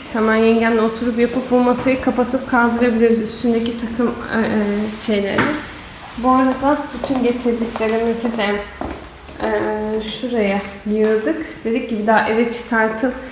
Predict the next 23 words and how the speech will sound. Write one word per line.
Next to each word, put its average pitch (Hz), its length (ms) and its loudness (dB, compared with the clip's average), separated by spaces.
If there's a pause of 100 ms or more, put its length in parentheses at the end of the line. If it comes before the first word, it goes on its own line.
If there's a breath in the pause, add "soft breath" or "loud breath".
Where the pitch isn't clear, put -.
(440 loud breath)
çeyiz 247 440 2
kolisi 233 360 0
yapmak 226 460 2
için 294 120 0
uğraşmayalım. 240 680 4
Yakın 247 360 4
zaten. 208 500 0 (140)
Yani 208 200 0
çeyiz 233 240 2
almaya 233 280 2
geldiklerinde 233 540 2
onu 226 200 2 (280)
taşıyanlar 254 460 4
için 240 260 0
de 214 60 2
zor. 311 140 2 (480 loud breath)
Ben 277 180 4
de 240 120 4
bunu 285 140 6
hem 262 80 6
eve 262 420 6
götüreceğim, 277 360 4
hem 254 160 4